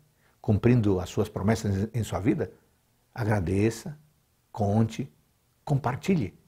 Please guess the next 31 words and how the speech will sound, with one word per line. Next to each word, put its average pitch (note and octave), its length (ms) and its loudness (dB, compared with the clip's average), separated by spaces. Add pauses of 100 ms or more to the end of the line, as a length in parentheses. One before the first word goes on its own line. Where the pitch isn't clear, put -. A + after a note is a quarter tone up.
(500)
Mostre C#3 600 4
aos G#2 240 2
outros C3+ 340 4
que - 100 -4
a G#2 40 -2
vitória A2 480 -2
só - 140 -6
é G#2+ 40 0
possível A2 580 -4 (460)
graças G2 460 -6
a - 20 -6
Deus. E2+ 400 -14 (320)
Essa G3+ 380 -4
atitude G#2+ 420 -2
de E2+ 140 -10
fé A#2+ 460 4
e - 20 -10
confiança, A#2+ 800 -2 (520)
dependência B2+ 640 4
e - 40 2
compromisso A#2 580 0
nos G2+ 180 -2
dará G#2+ 200 0
forças - 480 4
para G2+ 180 -2
suportar A#2+ 560 0
os A2 180 -4
fardos A#2 540 0
de G#2 80 -6
cada C3 240 -4
dia G2+ 300 -8